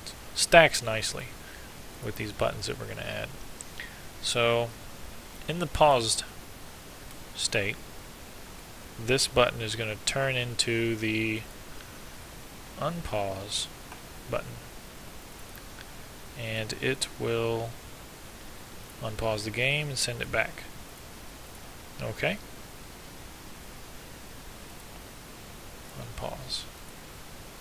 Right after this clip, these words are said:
There we go. Now we'll just copy this a couple of times. The second button will be the help,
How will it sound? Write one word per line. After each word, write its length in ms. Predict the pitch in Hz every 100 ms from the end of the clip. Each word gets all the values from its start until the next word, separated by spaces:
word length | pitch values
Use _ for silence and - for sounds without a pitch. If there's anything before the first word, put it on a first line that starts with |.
| -
There 160 | 120 107
we 80 | 120
go. 160 | 180 - - - - - - - - - - - 110
Now 300 | 107 120 127
we'll 140 | 117
just 240 | 107 107
copy 320 | - 160 190 113
this 480 | 104 120 - - - - - - - - - - - - - - - - - - - - - - - - - -
a 60 | -
couple 220 | - -
of 100 | -
times. 540 | 123 120 147 170 - - - - - - - - - - - - - - - 127
The 100 | 120
second 440 | - 139 - 147
button 320 | 127 131 139 131
will 100 | 120
be 240 | 120 120
the 420 | 113 113 110 110 113 - -
help, 300 | 123 165